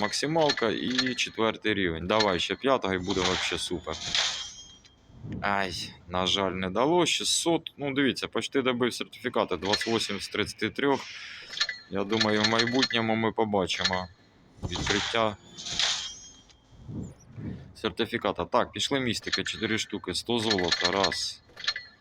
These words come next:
Так, що тут буде? Двісті. Ростемо, ага. Оце б ще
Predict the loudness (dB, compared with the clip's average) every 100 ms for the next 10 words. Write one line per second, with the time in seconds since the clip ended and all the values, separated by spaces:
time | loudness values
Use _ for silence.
0 | _ _ _ -10 -8 -4 -2 -2 -2 -6
1 | -12 -12 -6 -4 -2 0 2 0 -4 -10
2 | -16 -20 -20 -20 _ -12 -8 -6 -6 -6
3 | -6 -6 -2 -2 -2 -6 -6 -2 2 2
4 | 0 -2 -4 -4 -10 -16 -10 -4 0 0
5 | 0 2 2 4 4 4 4 0 -6 -6
6 | -4 -4 -2 -2 -2 -6 -10 -18 -20 -4
7 | -4 -2 -2